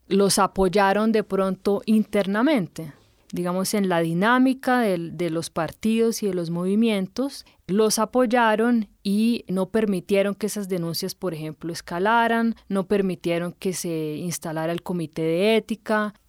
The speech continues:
permitieron que esas denuncias se conocieran públicamente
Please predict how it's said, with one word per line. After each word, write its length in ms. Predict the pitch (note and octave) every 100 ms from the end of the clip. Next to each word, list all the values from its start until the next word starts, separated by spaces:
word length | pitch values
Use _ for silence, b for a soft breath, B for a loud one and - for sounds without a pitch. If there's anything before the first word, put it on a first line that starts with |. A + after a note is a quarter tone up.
| _
permitieron 1000 | - G3+ G3 F3+ - F#3+ F#3 F#3 F#3+ F#3+ F#3+
que 140 | F#3
esas 180 | F3+ F3
denuncias 420 | F#3+ E3+ D#3 F3+
se 140 | F#3+
conocieran 540 | - F3+ E3+ - D#3+ E3+
públicamente 1120 | - F#3 F3+ - E3+ G3 A3 G#3+ - G#3+ G#3+